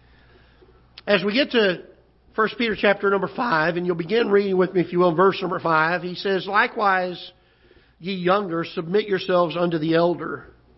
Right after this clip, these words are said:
Yea, all of you be subject one to another, and be clothed with humility.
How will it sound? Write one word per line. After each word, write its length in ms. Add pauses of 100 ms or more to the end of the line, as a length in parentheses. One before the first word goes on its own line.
(800)
Yea, 160
all 320
of 80
you 80
be 120
subject 480 (340)
one 320
to 100
another, 380
and 100
be 80
clothed 500
with 180
humility. 760